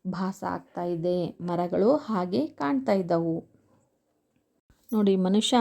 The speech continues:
ತನ್ನಲ್ಲಿರೋದನ್ನೇ ಇನ್ನೊಬ್ರಿಗೆ ಕೊಡಲ್ಲ. ಯಾರಾದ್ರೂ ಬಂದ್ರೆ ಮುಚ್ಕೊಳ್ತಾನೆ, ಮುಚ್ಚಿ ಇಡ್ತಾನೆ,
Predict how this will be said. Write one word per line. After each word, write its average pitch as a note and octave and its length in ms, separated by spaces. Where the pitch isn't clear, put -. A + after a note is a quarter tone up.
ತನ್ನಲ್ಲಿರೋದನ್ನೇ G#3+ 920
ಇನ್ನೊಬ್ರಿಗೆ B3 520
ಕೊಡಲ್ಲ. A#3+ 380
ಯಾರಾದ್ರೂ G#3 560
ಬಂದ್ರೆ A3+ 360
ಮುಚ್ಕೊಳ್ತಾನೆ, B3+ 880
ಮುಚ್ಚಿ A3 460
ಇಡ್ತಾನೆ, A3 640